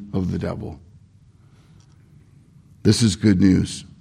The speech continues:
For those who are in Christ, the devil is defeated and rules our lives no more.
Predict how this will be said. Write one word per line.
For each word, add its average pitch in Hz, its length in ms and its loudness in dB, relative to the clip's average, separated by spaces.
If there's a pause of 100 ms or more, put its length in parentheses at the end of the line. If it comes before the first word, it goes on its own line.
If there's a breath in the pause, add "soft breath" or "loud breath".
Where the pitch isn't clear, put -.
(400)
For 104 160 -2
those 123 220 6
who 127 100 0
are 117 60 4
in 107 140 2
Christ, 120 400 2
the 104 60 -2
devil 110 340 0
is 95 100 -4
defeated 127 580 2
and 110 300 2
rules 156 480 6
our 139 260 0
lives 113 400 2
no 123 220 2
more. 104 380 2